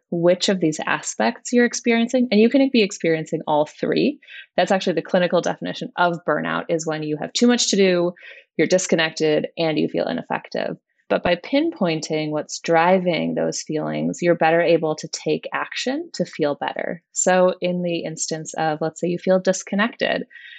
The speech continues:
and this, I think, is a really overlooked one in the modern world where many of us are still working from home, or at least are not in person as much as we used to be.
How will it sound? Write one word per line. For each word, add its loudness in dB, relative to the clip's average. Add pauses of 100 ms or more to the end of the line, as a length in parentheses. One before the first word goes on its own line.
(280)
and 2
this, 2
I 2
think, -2
is 2
a 0
really 4
overlooked 0
one -4
in -2
the -4
modern -4
world 2
where 2 (160)
many 2
of 2
us -2
are 0
still -4
working -4
from -8
home, 2
or 2
at -2
least -2
are -4
not -4
in -6
person -4
as -10
much -10
as -12
we -4
used 2
to -4
be. -4